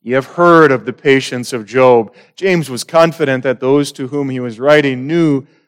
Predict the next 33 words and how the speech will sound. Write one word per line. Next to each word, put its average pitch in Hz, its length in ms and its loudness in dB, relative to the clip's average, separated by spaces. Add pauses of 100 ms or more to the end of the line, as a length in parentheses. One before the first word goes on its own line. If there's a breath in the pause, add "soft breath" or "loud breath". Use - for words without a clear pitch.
(100)
about 131 300 2
the 123 140 -4
Old 139 240 2
Testament 127 560 -6
saint 127 400 -8 (240)
Job. 151 500 4
They 123 140 -8
knew 147 180 -2
what 147 160 2
his 107 140 -6
life 156 360 2
was 170 160 -6
about. 160 600 2 (240)
They 147 160 -2
knew 147 240 0
what 139 180 2
he 135 80 -2
went 123 360 -2
through. 104 360 -8 (1600)
And 120 120 -12
as 123 180 -6
the 127 80 -8
church 147 400 -4
today, 131 640 0 (800)
and 101 200 -14
with 113 160 -4
our 117 460 0
children 117 720 -2
even 113 380 -8
who 113 180 -12
are 117 120 -2
here 117 260 -8
tonight, 117 560 -6